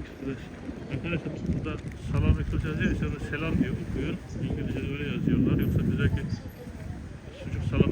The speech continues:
anlamında değil yani. Sonra yanlış anlamasın. Helal Mart. Bak diyor, Helal Market yani. Çıktı market. Şey, Selam Express. Okey.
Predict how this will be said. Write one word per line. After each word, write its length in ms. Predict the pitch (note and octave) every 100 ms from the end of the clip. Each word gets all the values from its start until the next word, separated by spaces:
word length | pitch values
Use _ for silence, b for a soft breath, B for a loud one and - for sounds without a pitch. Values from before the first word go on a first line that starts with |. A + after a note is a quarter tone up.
| A#2+
anlamında 460 | C#3 C#3 C3+ C#3+
değil 240 | C#3+ B2+ A2+
yani. 320 | A2 A2 A2 - - - - - -
Sonra 120 | C3
yanlış 260 | B2+ C3 C3
anlamasın. 520 | B2+ C3 A#2+ A2+ D3+ C3+ - - - - - - - - -
Helal 300 | C3+ C#3 C3 C3+
Mart. 220 | C3+ - - - -
Bak 120 | A#2 -
diyor, 120 | B2 A#2+
Helal 180 | C3+ C3+
Market 280 | C3 - C3 -
yani. 280 | A2+ A2+ A2+ - -
Çıktı 260 | - - - -
market. 300 | A#2+ - - - - - - - - - - - - - - - C3+ -
Şey, 120 | B2 - - - - - - - - - - - - - -
Selam 260 | C3+ C#3+ D3 C#3
Express. 460 | - - C3 B2 - - - - - - - - - - - - - - - - - - - - -
Okey. 240 | - F3